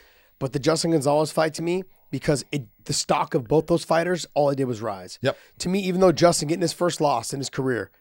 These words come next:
Speaker 1: to me, that was one of those fights where we saw what kind of fighter he was.
Speaker 2: Yeah.
Speaker 1: I was like, "This is a kid that you definitely wanna sign. You wanna sign to an extension.
Speaker 2: Oh, yeah.
Speaker 1: You wanna have around for a long time."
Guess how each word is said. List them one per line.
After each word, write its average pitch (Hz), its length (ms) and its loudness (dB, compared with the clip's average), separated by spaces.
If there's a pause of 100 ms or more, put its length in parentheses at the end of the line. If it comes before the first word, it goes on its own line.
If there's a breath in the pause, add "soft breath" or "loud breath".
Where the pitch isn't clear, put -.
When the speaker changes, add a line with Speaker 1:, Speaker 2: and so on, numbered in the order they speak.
Speaker 1:
to 160 100 -4
me, 185 220 0
that 185 180 0
was 147 140 2
one 165 100 2
of 165 60 0
those 156 180 4
fights 156 320 0
where 147 240 2 (520 soft breath)
we 208 120 2
saw 180 420 8
what 143 220 2
kind 147 160 -8
of 123 60 -8
fighter 131 340 -2
he 123 80 -8
was. 113 340 -6 (100)
Speaker 2:
Yeah. 123 140 -4
Speaker 1:
I 156 140 2
was 143 120 2
like, 139 160 0 (140)
"This 160 240 2
is 175 60 -2
a 180 80 2
kid 185 320 2
that 160 120 -4
you 143 120 -6
definitely 151 400 0
wanna 139 200 -2
sign. 160 360 0
You 147 80 2
wanna 127 120 -2
sign 143 260 -4
to 127 60 0
an 120 60 -4
extension. 165 640 -2
Speaker 2:
Oh, 160 80 2
yeah. 95 140 4
Speaker 1:
You 156 60 2
wanna 156 120 2
have 143 180 -2
around 143 300 2
for 143 140 -2
a 135 60 -2
long 143 200 0
time." 175 320 0